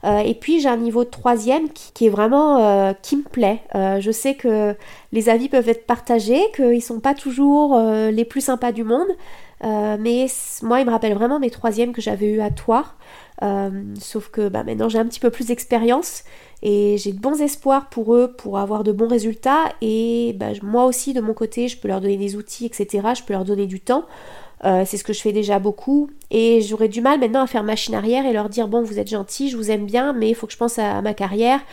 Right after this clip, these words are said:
Et puis, bon, bah, tant pis pour votre brevet cette année, quoi. » Donc, euh, c'est un petit peu compliqué cette année de faire machine arrière,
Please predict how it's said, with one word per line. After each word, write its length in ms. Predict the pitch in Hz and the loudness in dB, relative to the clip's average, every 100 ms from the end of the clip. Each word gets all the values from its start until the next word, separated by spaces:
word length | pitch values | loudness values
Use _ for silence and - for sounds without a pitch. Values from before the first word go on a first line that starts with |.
| - - - | -16 -12 -4
Et 100 | 202 | -4
puis, 300 | - 214 220 | -4 -6 0
bon, 160 | 208 | 2
bah, 160 | 185 190 | 2 0
tant 140 | 208 | -2
pis 160 | 208 247 | -6 -4
pour 140 | 233 | -4
votre 180 | 202 185 | -2 -4
brevet 320 | 185 196 226 | -2 -2 0
cette 220 | 254 220 233 | 0 -2 -2
année, 240 | 226 226 | -2 -4
quoi. » 200 | - 190 - | -6 -10 -6
Donc, 400 | 202 220 220 - | -2 0 0 2
euh, 140 | 220 | 2
c'est 120 | 220 240 | 4 0
un 40 | |
petit 140 | 247 | -2
peu 120 | - 294 | -6 -4
compliqué 380 | 285 - - | -4 -4 -6
cette 200 | 294 240 | -4 -2
année 180 | 240 262 | -2 -2
de 40 | 285 | -2
faire 160 | 220 | -2
machine 360 | 214 220 - 240 | -2 -4 -4 -2
arrière, 320 | 220 233 | 0 2